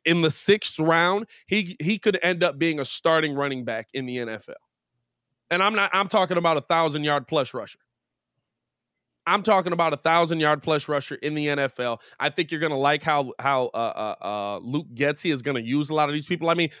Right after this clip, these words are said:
what do you think the expectation is on how Getsy is gonna use these guys that Poles has taken in the first draft? 'Cause he actually went more offense than he did defense, right? And so there's gonna be a lot of work with these young pieces.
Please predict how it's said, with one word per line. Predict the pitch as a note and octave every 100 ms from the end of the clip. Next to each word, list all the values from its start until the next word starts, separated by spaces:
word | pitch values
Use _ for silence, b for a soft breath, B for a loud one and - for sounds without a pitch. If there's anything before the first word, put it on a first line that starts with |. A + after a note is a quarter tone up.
| -
what | G#3
do |
you | A#3+
think | G#3+ F3
the | F#3
expectation | F3+ - F3 D3 F#3 F#3+ D#3+
is | C#3+ C#3 A#2
on | D3 E3
how | D#3 C3+ D3 D3+
Getsy | B2 C#3+ - D3
is | B2
gonna | C#3 C3
use | C3 C#3+ B2
these | C3 A#2
guys | C3+ D3 C3+ A#2+ A2 B2 - - _ _ _ _ -
that | C3+ -
Poles | D#3+ D#3+
has | D3
taken | - D#3+ C#3+
in | D3+ D3
the |
first | - D3+ B2+
draft? | D3 D#3 C3
'Cause | C#3+
he | G#3
actually | A#3 C#4 B3
went | F3 G3 C#3
more | B2+ G3+ B3 D3
offense | E3+ C4+ - D3+ C#3+ - - - _ _ _ -
than | E3
he | F3+
did | D#3 F3 C#3
defense, | C#3+ G3+ - B2 G#2+ -
right? | C#3 E3 E3
And | C#3
so | E3
there's | D3+ C3+
gonna | F#3 F#3+
be | F#3
a | E3
lot | D3 E3+ F3+
of | D#3+
work | C3 D#3+ G#3 C#3+ _ _ _ _
with | D3+ D3
these | E3 C#3+
young | C#3+ E3+ D#3+
pieces. | F#3 G#3 - C#3+